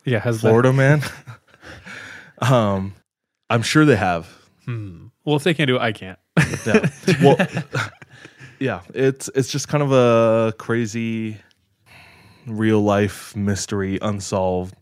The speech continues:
Speaker 2: of who this man is. He has no social media, nothing. There are a couple, and when I say a couple, I mean less than five, known people who are confirmed to know Satoshi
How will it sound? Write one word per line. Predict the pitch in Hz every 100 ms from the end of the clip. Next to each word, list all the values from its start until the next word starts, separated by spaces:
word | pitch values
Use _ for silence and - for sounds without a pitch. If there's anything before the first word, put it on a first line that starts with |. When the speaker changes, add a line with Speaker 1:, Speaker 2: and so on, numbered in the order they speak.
| _
Speaker 2:
of | -
who | - 110
this | 101 95
man | 101 92
is. | 95 92
He | -
has | 98 95 90
no | 95 92 92 90 90 90 - _ _
social | - 104 - 95
media, | 95 92 92 90 87 87 85 92 _ _ _ _ _
nothing. | - 98 92 92 92
There | 104 104 -
are | 117 120 131 131
a | 110 98 _ _
couple, | - 113 127 123 131
and | 101
when | 101
I | 107
say | 127
a | 110
couple, | - 131 117 113 117 _ _ _ -
I |
mean | 104 92
less | 90 92 -
than | 104 95
five, | - 95 92 104 - _ _
known | 98 101 107 113 107
people | - 117 139 139 156 _ _ _ _
who | _ 117
are | 101
confirmed | - 95 - 101 90
to | -
know | 90 90 87 92
Satoshi | - 92 - 95 - 107 113